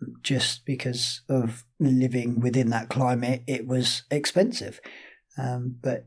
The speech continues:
he was one of the better off kids. So his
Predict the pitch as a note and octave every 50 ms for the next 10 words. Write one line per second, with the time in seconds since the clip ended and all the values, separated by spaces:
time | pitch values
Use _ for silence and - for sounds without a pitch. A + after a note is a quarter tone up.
0 | _ _ - A#2 C3 C#3 C#3 C#3 C3 - - B2+ A#2+ A#2 A2+ A#2+ A#2+ B2 A#2 A#2
1 | A#2 A#2+ - - - B2+ - C3 B2 B2 A#2+ A#2+ - B2+ B2+ B2 B2+ - - -
2 | - - - - - - _ - - - - B2+ B2 A#2 B2 B2+ B2 B2+ B2 B2
3 | A#2+ B2 B2 - -